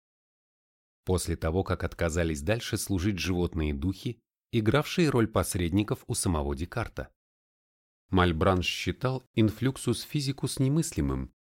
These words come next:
причем, однако, он не принял в расчет,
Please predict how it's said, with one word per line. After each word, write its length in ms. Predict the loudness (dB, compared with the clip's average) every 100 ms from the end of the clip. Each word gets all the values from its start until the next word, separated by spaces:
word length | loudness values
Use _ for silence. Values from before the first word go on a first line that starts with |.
| _ _ _ _ 0
причем, 480 | 2 2 2 2 2
однако, 560 | 2 0 0 -4 -6 _ _ _ _
он 240 | 4 6 6
не 80 |
принял 400 | 4 2 4 4
в 60 | 4
расчет, 580 | 2 2 0 -2 -4